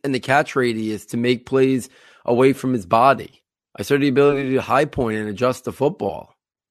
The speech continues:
I saw him being able to win contested catches. I saw good play strength. I thought he had the upside to be a starting outside X wide receiver before the draft.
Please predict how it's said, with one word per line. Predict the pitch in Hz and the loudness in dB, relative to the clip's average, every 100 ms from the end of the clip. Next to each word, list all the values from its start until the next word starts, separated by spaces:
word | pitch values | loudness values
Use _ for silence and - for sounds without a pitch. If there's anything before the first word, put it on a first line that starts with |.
| _ - | _ -14
I | 104 | -2
saw | 139 147 | 4 4
him | 139 143 - _ _ _ 110 | 2 -4 -10 _ _ _ -6
being | 139 143 | -2 0
able | 135 131 | 2 2
to | |
win | 113 113 156 156 | 2 2 2 0
contested | 151 139 143 - 131 | -2 2 2 2 -4
catches. | 139 147 170 - 73 - - _ _ _ _ _ _ _ _ _ _ _ _ _ _ _ - | 2 2 2 -4 -12 -16 -20 _ _ _ _ _ _ _ _ _ _ _ _ _ _ _ -12
I | |
saw | 104 139 | -4 0
good | 120 160 | 2 2
play | - 143 170 | 2 2 2
strength. | - 98 80 _ _ _ _ _ _ _ _ - | -2 -8 -12 _ _ _ _ _ _ _ _ -2
I | 117 190 | 2 4
thought | 202 | 4
he | 120 | 4
had | 127 143 | 2 4
the | 123 | 2
upside | 123 - 143 | 2 0 0
to | 135 | 2
be | 127 | -2
a | |
starting | 107 - - 113 127 151 160 - | -2 -10 2 4 4 2 -2 0
outside | 113 127 - 127 127 110 | 0 0 0 0 0 0
X | 104 107 107 | -4 -4 -6
wide | 113 110 | -4 -4
receiver | 101 - 110 87 85 | -8 -8 -8 -8 -12
before | 92 101 104 | -14 -8 -6
the | 98 | -6
draft. | 98 80 - _ _ | -6 -8 -10 _ _